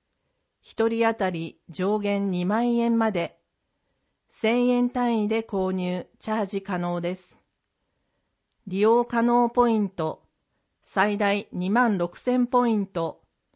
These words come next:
うちプレミアム分、最大六千ポイント。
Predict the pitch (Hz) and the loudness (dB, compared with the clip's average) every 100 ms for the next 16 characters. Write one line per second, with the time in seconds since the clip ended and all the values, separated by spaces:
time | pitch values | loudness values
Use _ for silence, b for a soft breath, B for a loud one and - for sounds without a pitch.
0 | _ _ - 180 - 208 202 - _ 185 | _ _ -10 -10 -6 -6 -6 -8 _ -4
1 | 196 233 240 233 226 226 226 220 160 - | 0 2 2 2 2 0 0 0 -4 -8
2 | _ _ - 208 214 208 208 196 175 175 | _ _ -6 -2 -2 0 -2 -2 -4 -6
3 | - 240 240 240 247 233 196 - 160 - | -4 0 0 2 2 2 -2 -4 -6 -6